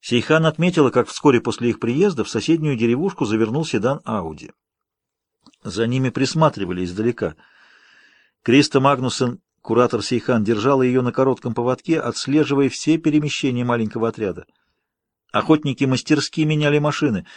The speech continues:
Сейхан насчитала, по крайней мере, три хвоста. Если не знать, где искать, обнаружить их было бы невозможно. Но только не для Сейхан.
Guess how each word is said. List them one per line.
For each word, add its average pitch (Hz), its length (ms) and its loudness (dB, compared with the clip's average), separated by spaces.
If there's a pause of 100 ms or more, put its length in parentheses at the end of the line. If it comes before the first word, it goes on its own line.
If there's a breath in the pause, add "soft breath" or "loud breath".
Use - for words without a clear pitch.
(240 loud breath)
Сейхан 123 420 0
насчитала, 117 440 0
по 107 140 -2
крайней 123 260 -4
мере, 123 160 -4
три 147 180 -2
хвоста. - 420 -8 (760)
Если 95 280 -4
не 113 120 0
знать, 131 280 0
где 104 260 -2
искать, 185 340 -4
обнаружить 139 460 -2
их 135 100 -2
было 147 160 0
бы 139 100 -2
невозможно. 147 600 -4 (520)
Но 151 380 -8 (160)
только 180 460 0
не 123 160 -2
для 123 160 -4
Сейхан. 104 520 -4